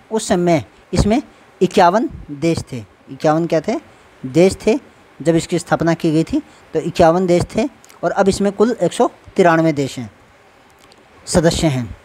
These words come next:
संयुक्त राष्ट्र के पांच स्थायी सदस्य हैं। क्या हैं? पांच इसके स्थायी सदस्य हैं, जिसमें अमेरिका है, ब्रिटेन है, रूस है, चीन है और फ्रांस है, को वीटो पावर दिया गया है।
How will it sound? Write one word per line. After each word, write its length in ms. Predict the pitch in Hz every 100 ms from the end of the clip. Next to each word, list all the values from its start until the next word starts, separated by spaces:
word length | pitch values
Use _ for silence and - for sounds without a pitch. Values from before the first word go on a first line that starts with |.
| - -
संयुक्त 320 | - 220 233
राष्ट्र 280 | 233 196 -
के 120 | 214
पांच 280 | 214 180 214
स्थायी 300 | - - 170
सदस्य 440 | 165 160 127 - 127
हैं। 200 | 110 - - - _ _ -
क्या 120 | 156
हैं? 160 | 190 - - - -
पांच 220 | 180 185
इसके 240 | 180 - 381 - -
स्थायी 300 | - 175 190
सदस्य 380 | 185 165 - 190
हैं, 180 | 208 - - -
जिसमें 300 | 160 - 196
अमेरिका 440 | 165 160 160 156 196
है, 380 | 214 233 - _ _ 143
ब्रिटेन 440 | 160 151 170 196
है, 220 | 175 233 - _ -
रूस 300 | 147 175 196
है, 240 | 196 214 233 - _
चीन 260 | - 196 202
है 200 | 175 240 - -
और 100 | 180
फ्रांस 420 | - 165 160 -
है, 280 | 131 120 113 - - - -
को 100 | 202
वीटो 280 | 190 262
पावर 260 | 240 185 165
दिया 200 | 147 139
गया 140 | 131
है। 200 | 120 120